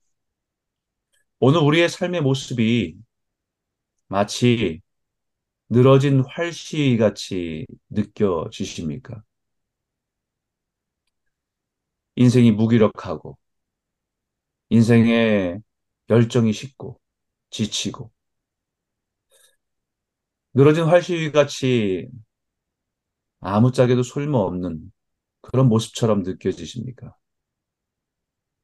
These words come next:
그 모습, 모든 문제가 남편 때문, 아내 때문이라고, 혹은 다른 성도 때문이라고,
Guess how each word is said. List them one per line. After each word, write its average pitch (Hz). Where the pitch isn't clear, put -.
그 -
모습, 143
모든 151
문제가 131
남편 110
때문, 95
아내 98
때문이라고, 85
혹은 139
다른 120
성도 139
때문이라고, 110